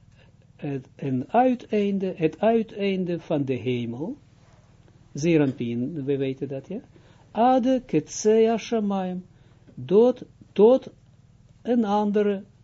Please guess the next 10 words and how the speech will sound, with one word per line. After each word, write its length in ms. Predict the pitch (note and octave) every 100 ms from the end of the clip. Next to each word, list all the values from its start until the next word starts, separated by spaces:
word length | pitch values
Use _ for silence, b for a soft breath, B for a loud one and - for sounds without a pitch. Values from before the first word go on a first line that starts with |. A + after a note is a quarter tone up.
| _
staat 340 | - D#3 D#3+
niet, 180 | E3+ C#3
maar 240 | C3+ B2
tot 280 | - G#3 A3 -
een 220 | A3 F3+
andere 500 | F3 D#3+ D#3 D#3 D#3
uiteinde 720 | - D3+ D3 - D#3 C#3+ C#3
van 200 | - C#3
de 80 | C3+
hemel. 460 | B2+ C3 B2 A#2+